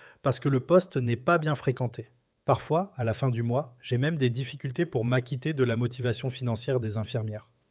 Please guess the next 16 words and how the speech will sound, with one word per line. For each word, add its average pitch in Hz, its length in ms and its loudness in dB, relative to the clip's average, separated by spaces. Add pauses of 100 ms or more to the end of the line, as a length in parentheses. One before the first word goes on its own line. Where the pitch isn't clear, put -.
ajoute-t-elle. 110 600 -4 (720)
Créé 160 420 0
en 117 140 0
deux 107 240 2
mille 151 240 -2
seize, 160 520 -2
le 120 160 -2
poste 143 360 -2
santé 139 460 -4
de 107 100 -4
Tamba 117 480 -2
Sosé - 500 0 (360)
couvre 151 280 0
une 113 160 2
population 139 600 -2
estimée 131 480 0